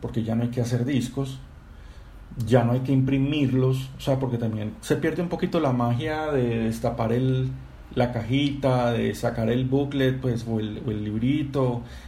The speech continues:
de mirar las carátulas, que eso era todo un paseo. Igual como en alguna época los, los del vinilo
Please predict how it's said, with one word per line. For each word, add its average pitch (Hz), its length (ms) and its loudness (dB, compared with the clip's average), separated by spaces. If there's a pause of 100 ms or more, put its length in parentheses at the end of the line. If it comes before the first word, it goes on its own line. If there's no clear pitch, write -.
(140)
de 117 100 0
mirar 113 260 2
las 131 160 2
carátulas, 127 580 2
que - 60 -4
eso 117 120 0
era 131 180 2
todo 135 100 0
un 127 80 2
paseo. 127 600 2 (920)
Igual 127 360 4
como 151 240 0
en 131 80 4
alguna 123 400 4
época 147 360 0
los, 117 440 0
los 117 680 -2
del 120 180 2
vinilo 131 760 2